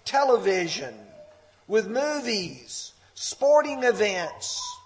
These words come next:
We find ourselves not denying anything that would make us happy.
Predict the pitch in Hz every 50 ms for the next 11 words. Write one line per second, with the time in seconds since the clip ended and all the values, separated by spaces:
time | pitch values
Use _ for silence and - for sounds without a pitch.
0 | - _ _ _ _ - - - - 262 262 269 262 277 302 302 302 277 240 -
1 | 254 240 240 233 - 208 226 247 277 269 226 226 226 226 233 269 277 269 269 240
2 | 226 233 277 320 339 330 - - 214 185 156 156 165 190 202 202 202 190 - 196
3 | 202 190 190 208 233 214 220 220 214 - - 202 262 277 277 - - - 135